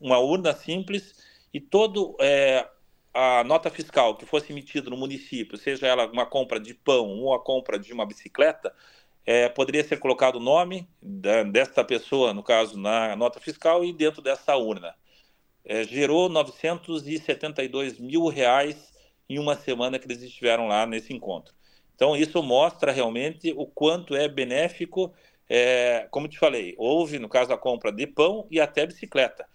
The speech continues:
Então, é, realmente mostra o quanto é benéfico para o município, para os municípios que está passando, na verdade, esses, esses motorhomes, principalmente de,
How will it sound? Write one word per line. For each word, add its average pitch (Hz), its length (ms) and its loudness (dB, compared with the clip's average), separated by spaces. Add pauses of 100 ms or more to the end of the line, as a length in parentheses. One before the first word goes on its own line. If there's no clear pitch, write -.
(260)
Então, 143 680 -2 (440)
é, 123 440 2
realmente 165 800 -2
mostra 156 580 2
o 151 80 0
quanto 151 320 -2
é 143 80 -2
benéfico 135 640 -6 (320)
para 127 280 4
o 127 60 -8
município, 131 640 -8
para 156 280 4
os 151 100 -6
municípios 143 800 -10 (400)
que - 80 -18
está 131 200 0
passando, 131 480 -2
na 127 80 -4
verdade, 113 440 -2
esses, 120 400 -12
esses 107 320 -8
motorhomes, 113 680 -4
principalmente 120 720 -4
de, 120 120 -12